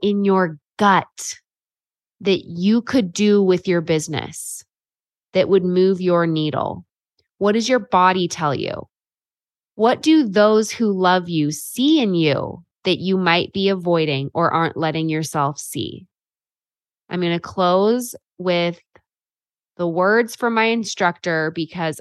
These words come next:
I just absolutely loved how she said it, but I'm gonna say it as if I'm saying it, but just know these are not my words. "You're going to get there. I know it.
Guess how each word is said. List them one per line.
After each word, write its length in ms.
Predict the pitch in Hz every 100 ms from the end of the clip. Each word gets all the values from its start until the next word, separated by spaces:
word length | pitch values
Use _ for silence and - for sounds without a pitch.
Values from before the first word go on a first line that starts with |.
| -
I 120 | 160
just 260 | 165 160 -
absolutely 580 | 160 185 220 - 226 240
loved 640 | 214 180 165 160 160 - - _ _ _ _ _ _ _ _ _ _
how 420 | - 190 185 196
she 220 | - 220
said 240 | 196 180 165
it, 120 | 156
but 100 | 165
I'm 120 | 165
gonna 180 | 165 160
say 320 | - 196 208
it 80 | 226
as 120 | 202
if 160 | 180 170
I'm 240 | 156 156
saying 380 | 151 156 139 135
it, 120 | -
but 100 | 160
just 200 | 185 175
know 120 | 180
these 200 | 160 160
are 40 | 165
not 200 | 151 -
my 140 | 151
words. 500 | 147 - - - - - _ _ _ _ _ _ _
"You're 200 | 185 202
going 500 | 170 190 180 196 220
to 100 | 214
get 240 | 208 170 160
there. 400 | - - - - _ _ _ _ _
I 160 | 160 165
know 360 | 165 160 151
it. 400 | 143 - - -